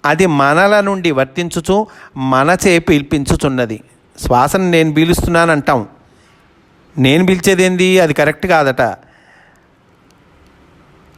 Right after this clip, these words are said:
అది ఆ శ్వాస మనల నుండి వర్తించుచు మ-, మనచే పీల్చించుచున్నది, అంటే శ్వాస చేస్తూ ఉన్నది.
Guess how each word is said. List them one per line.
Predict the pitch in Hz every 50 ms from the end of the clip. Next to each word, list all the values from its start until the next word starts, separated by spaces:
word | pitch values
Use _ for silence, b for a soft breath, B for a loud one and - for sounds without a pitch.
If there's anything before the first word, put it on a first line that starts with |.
| _ _ _ -
అది | 151 175 185 185 160 156 160 170 185 190 180 - - _ -
ఆ | 143 135
శ్వాస | - - 139 135 147 165 - - 185 160 151 151 160 165
మనల | 156 139 131 131 135 143 160 180 190 196 196
నుండి | 196 190 190 190 185 170 156
వర్తించుచు | 135 139 143 - - 185 175 165 - 185 170 - 202 220
మ-, | 196 156 147 151 - _ _ _ _ _ -
మనచే | 135 139 131 151 170 202 196 - 220 214 233
పీల్చించుచున్నది, | 220 - 202 202 214 202 - - 226 202 - 214 202 - 208 180 160 151 147 147 160 160 147 127 117 - - -
అంటే | 131 135 180
శ్వాస | 165 - - 147 131 131 139 170 202 - 240 196 220
చేస్తూ | 202 185 - - - 196
ఉన్నది. | 180 180 165 147 127 120 113 107